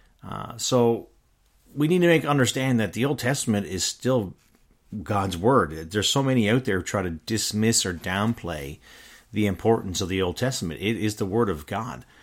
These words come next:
Early Christians, um, knew Jesus predicted, knew truth was coming from, was coming. Uh, John chapter fourteen, the sixteen talks about it. Um, the apostle referred to Luke ten as the scripture,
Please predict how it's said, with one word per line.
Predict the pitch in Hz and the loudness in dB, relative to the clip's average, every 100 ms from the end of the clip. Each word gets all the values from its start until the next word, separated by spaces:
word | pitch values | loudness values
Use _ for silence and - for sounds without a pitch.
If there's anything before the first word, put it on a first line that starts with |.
| - _ _ | -20 _ _
Early | 135 156 143 | 6 8 8
Christians, | - 143 - 120 110 117 123 - | 8 6 6 2 4 4 4 2
um, | 107 101 95 95 107 | 2 2 0 -4 2
knew | 113 107 | 4 4
Jesus | 92 117 113 110 101 | 6 6 6 4 0
predicted, | - 90 104 107 - 104 - - - | -4 2 4 4 2 0 0 -12 -4
knew | 117 113 107 | 4 6 6
truth | - 117 110 | 4 2 2
was | 98 | -2
coming | - 110 104 | 0 2 2
from, | - 101 92 - _ _ _ _ | 0 -2 -4 -6 _ _ _ _
was | 101 - | -10 -2
coming. | 107 107 104 | 0 2 2
Uh, | 90 | 0
John | 85 95 95 | 0 0 0
chapter | 98 - | -2 -2
fourteen, | 92 104 95 - 98 95 85 _ _ _ _ | -4 -4 -4 -2 -4 -4 -8 _ _ _ _
the | 90 | -12
sixteen | 92 - 104 - 104 101 | -8 -8 -8 -6 -4 -4
talks | 98 98 - | -4 -6 -6
about | 95 95 98 | -6 -4 -4
it. | 101 - - - - - _ _ | -4 -8 -20 -20 -20 -20 _ _
Um, | - 80 78 65 62 | -10 -10 -8 -12 -8
the | 98 | -8
apostle | - 113 110 - 104 | -2 2 2 2 0
referred | 98 110 92 | 0 0 0
to | |
Luke | 98 104 104 _ _ _ | 2 0 -2 _ _ _
ten | - 113 107 104 | -2 0 2 0
as | 92 87 | -2 -4
the | 87 | -6
scripture, | - 101 87 - 101 101 | -4 -6 -4 -2 -2 -2